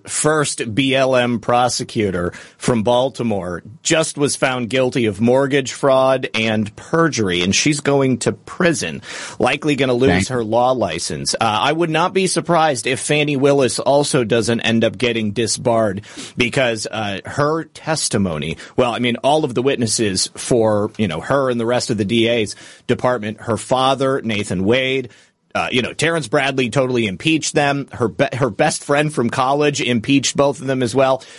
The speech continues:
Speaker 1: Yeah, it, it, it's not looking too good. That was a hot mess.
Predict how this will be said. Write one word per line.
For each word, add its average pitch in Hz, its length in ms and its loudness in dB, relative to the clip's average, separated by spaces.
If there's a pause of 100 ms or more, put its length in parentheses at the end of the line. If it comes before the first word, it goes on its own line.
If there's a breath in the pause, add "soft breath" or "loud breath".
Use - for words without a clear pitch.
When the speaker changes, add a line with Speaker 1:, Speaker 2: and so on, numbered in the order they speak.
(140)
Speaker 1:
Yeah, 87 300 0
it, 151 200 2
it, 151 240 -2
it's - 200 -2
not 175 160 2
looking 135 240 0
too 120 160 0
good. 92 160 -4
That 131 120 2
was 123 120 -4
a 113 80 0
hot 107 180 0
mess. 90 340 -8